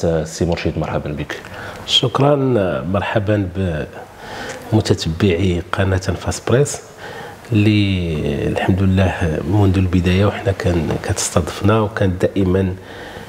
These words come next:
Speaker 2: آه، كتنقل الخبر بكل مهنية وبكل،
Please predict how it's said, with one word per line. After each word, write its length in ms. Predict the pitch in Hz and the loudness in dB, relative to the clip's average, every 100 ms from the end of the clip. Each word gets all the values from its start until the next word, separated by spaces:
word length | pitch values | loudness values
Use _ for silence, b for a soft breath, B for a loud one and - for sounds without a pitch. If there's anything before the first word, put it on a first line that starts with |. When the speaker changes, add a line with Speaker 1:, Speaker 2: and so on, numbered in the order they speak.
| B - | B -6
Speaker 2:
آه، 360 | 120 - - 82 | -4 -2 -2 -2
كتنقل 500 | - 95 90 - 107 | 0 2 2 2 2
الخبر 540 | 101 87 95 90 95 87 | 2 0 0 2 0 0
بكل 560 | 85 87 - 98 95 | -4 -6 -2 0 0
مهنية 500 | 92 85 90 90 98 | 2 2 2 2 4
وبكل، 840 | 117 98 92 - 98 95 104 95 | 4 2 0 0 2 2 2 2